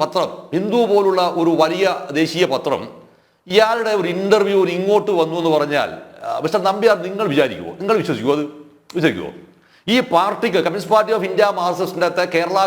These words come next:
ഘടകത്തിനകത്ത് പ്രവർത്തിക്കുന്ന എത്ര ഉന്നതരായ പാർട്ടി നേതാക്കന്മാർ ഇയാൾ പറഞ്ഞിരിക്കുന്ന ഈ പരാമർശം ശരിയാണെന്ന് സ്ഥിരീകരിക്കും? കഴിയില്ല. മറ്റൊന്നും കൊണ്ടല്ല, മലയാളം അയാൾ ഉപയോഗിക്കുന്ന വാക്കുകളുടെ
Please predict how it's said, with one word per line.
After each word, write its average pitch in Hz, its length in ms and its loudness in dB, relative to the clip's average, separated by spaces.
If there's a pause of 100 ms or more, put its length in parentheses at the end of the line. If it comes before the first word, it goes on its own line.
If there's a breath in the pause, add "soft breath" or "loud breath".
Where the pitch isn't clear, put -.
(100)
ഘടകത്തിനകത്ത് 165 680 -2
പ്രവർത്തിക്കുന്ന 139 480 0 (580 loud breath)
എത്ര 196 220 0 (320)
ഉന്നതരായ 196 560 2 (100)
പാർട്ടി 165 320 0
നേതാക്കന്മാർ 139 500 0 (580 soft breath)
ഇയാൾ 240 260 6
പറഞ്ഞിരിക്കുന്ന 175 560 0
ഈ - 20 0 (100)
പരാമർശം 160 520 0 (100)
ശരിയാണെന്ന് 156 500 0
സ്ഥിരീകരിക്കും? 117 480 -4 (580)
കഴിയില്ല. 147 320 0 (1000)
മറ്റൊന്നും 202 440 2
കൊണ്ടല്ല, 160 320 0 (760)
മലയാളം 226 500 2 (120)
അയാൾ 202 220 2
ഉപയോഗിക്കുന്ന 190 540 0
വാക്കുകളുടെ 170 500 2